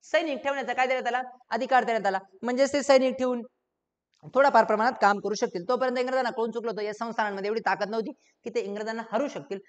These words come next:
विरोध करू शकतील, कारण की तोपर्यंत इंग्रजांनी जवळजवळ सर्वच भारतावर कप-, कॅप्चर करून ठेवलेला होता.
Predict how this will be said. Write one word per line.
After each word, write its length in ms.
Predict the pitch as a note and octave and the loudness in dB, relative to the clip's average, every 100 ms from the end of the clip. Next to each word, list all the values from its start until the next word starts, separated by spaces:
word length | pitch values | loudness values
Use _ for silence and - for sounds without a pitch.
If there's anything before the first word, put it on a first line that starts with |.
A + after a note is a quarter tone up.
| _ | _
विरोध 200 | B3 C4+ | 2 2
करू 180 | C4+ G3 | 2 -2
शकतील, 280 | E3+ E3 D#3 | -6 -8 -6
कारण 180 | F3 G3 | -6 -4
की 60 | G#3+ | -4
तोपर्यंत 380 | A3+ A3 G#3+ G#3+ | -2 -2 -4 -4
इंग्रजांनी 440 | G3+ G#3 G#3+ G#3+ A3 _ - E3 | -4 -4 -4 -6 -12 _ -8 -4
जवळजवळ 280 | G3+ G#3 | -2 -4
सर्वच 360 | F3 G#3+ F3+ C#4+ | -2 0 2 4
भारतावर 400 | B3+ B3+ A3+ G#3 G#3+ | 4 4 2 0 -2
कप-, 380 | A3 - - - | -4 -6 -20 -8
कॅप्चर 280 | G#3+ A3 B3+ | -6 -4 -4
करून 240 | A#3+ C4 C4+ | 0 0 2
ठेवलेला 280 | C4+ C#4 | 2 4
होता. 320 | C4+ C4 B3 | 4 2 -2